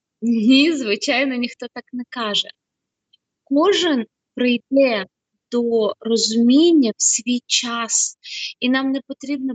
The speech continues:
переконувати інших людей. Ні. Не потрібно нічого пояснювати. Дуже важливо розуміти,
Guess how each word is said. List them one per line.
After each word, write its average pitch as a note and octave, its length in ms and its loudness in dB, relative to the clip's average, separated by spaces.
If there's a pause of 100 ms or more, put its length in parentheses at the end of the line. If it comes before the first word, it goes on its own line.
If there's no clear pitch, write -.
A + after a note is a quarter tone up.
переконувати A#3+ 1080 -6
інших A3 400 -2 (180)
людей. G3 380 -8 (160)
Ні. A3 480 2 (1080)
Не B3 140 6
потрібно C#4 480 -2
нічого C4 540 -2
пояснювати. A3+ 920 -6 (880)
Дуже C4+ 380 0
важливо A#3 480 -6
розуміти, A#3 840 -2